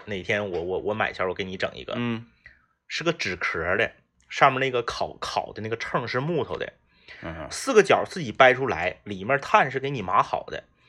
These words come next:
Speaker 1: 炭都是圆形的，长得像那个大钱儿似的。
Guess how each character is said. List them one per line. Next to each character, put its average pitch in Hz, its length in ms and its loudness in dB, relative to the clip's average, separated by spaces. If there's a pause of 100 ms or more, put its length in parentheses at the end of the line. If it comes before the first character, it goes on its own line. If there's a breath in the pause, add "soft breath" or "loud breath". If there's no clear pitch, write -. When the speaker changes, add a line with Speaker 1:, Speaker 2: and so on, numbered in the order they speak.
(240 soft breath)
Speaker 1:
炭 - 440 6 (100)
都 185 160 6
是 196 100 -4
圆 120 380 2
形 98 160 -2
的， 104 80 -4
长 85 180 2
得 98 60 -8
像 180 160 2
那 165 100 -2
个 135 240 2 (240 soft breath)
大 - 140 4
钱 - 240 -4
儿 - 200 -2
似 156 120 -2
的。 - 80 -14